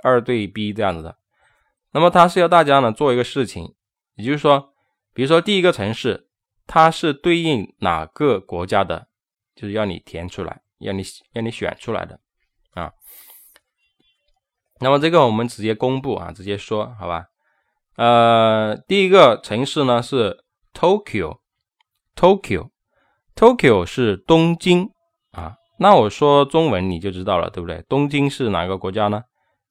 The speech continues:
日本，对吧？那我们可以说Tokyo is in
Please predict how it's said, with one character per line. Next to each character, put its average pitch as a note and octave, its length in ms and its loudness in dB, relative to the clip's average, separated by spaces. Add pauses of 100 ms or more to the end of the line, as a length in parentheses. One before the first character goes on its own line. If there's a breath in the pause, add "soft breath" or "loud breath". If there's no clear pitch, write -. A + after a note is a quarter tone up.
(240)
日 E3 160 2
本， F2+ 260 -4 (520)
对 G2+ 100 -12
吧？ F2+ 240 -4 (800)
那 F3 140 8
我 D3+ 60 8
们 D3 140 4
可 D3 120 2
以 C#3+ 120 4
说 B2+ 340 2
Tokyo E3+ 680 2 (680)
is G#2+ 480 0 (580)
in A#2+ 380 2